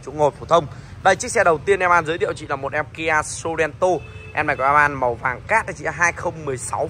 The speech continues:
full xăng, đang lăn bánh chín vạn, à, sáu ki-lô-mét, full lịch sử hãng anh chị nhá. À, chín vạn sáu ki-lô-mét và chủ xe thì đã thay mới dàn vỏ rồi. Chiếc này nhà Em An vừa về luôn,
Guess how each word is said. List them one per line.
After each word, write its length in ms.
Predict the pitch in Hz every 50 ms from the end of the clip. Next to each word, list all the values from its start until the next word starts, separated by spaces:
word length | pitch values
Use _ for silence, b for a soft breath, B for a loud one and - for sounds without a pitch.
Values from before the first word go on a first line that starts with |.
| - -
full 160 | 202 202 175
xăng, 300 | - - - 202 180 156 B B B B B B B B B -
đang 200 | 175 175 180 175
lăn 160 | 175 170 160
bánh 200 | 151 151 165 185 - -
chín 300 | - - 160 175 208 226 220
vạn, 180 | 208 - - - - - - -
à, 280 | - 131 123 120 120 110 113 113 - -
sáu 380 | - - - - 139 151 196 226 - -
ki-lô-mét, 380 | 190 208 190 175 175 208 233 - - - - - - -
full 160 | 220 220 202
lịch 120 | 180 156
sử 200 | - - - 117
hãng 200 | 120 143 - 175 202
anh 80 | 196
chị 100 | 165 175 139
nhá. 100 | 170 160 - B B B B B B -
À, 60 | - 131
chín 260 | - - 160 180 202
vạn 140 | 214 185 -
sáu 260 | - - 151 170 165 160
ki-lô-mét 340 | 165 151 151 170 185 180
và 80 | - 139
chủ 100 | - -
xe 220 | - - 151 135 135
thì 80 | - - -
đã 120 | 131 127 -
thay 160 | 151 143 135
mới 240 | 131 127 127 139 170
dàn 140 | 170 165 - -
vỏ 160 | 127 110 123
rồi. 120 | 127 131 123 B B B B B B -
Chiếc 140 | - - 196
này 140 | 185 170 156
nhà 100 | 147 151
Em 100 | 156 165
An 140 | 160 156
vừa 160 | 143 143 139 131
về 220 | 123 139 131 127
luôn, 180 | 131 147 151